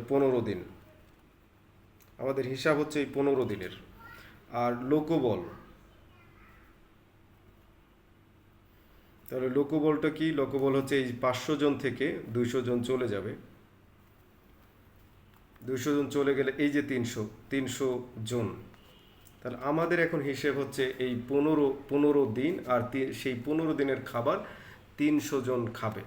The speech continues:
তিনশো জন খাবে। সেটি এখন কতদিন চলবে, আহ, সেটি বল-, বলা হচ্ছে যে পাঁচ দিন পর তাহলে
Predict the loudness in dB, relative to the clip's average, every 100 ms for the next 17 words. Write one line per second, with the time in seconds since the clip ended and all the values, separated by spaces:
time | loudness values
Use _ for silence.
0 | -14 -20 -20 -6 -4 -2 -2 -2 -2 -4
1 | -8 -16 -20 -20 -12 -4 -4 -4 -4 0
2 | 2 2 0 0 0 0 2 2 2 2
3 | 2 2 0 -4 -14 -6 -2 2 2 2
4 | 0 -2 0 2 2 0 2 0 0 -2
5 | -2 -2 -2 -6 -14 -8 -2 0 2 0
6 | 0 0 2 2 -2 -8 -20 -20 -10 -6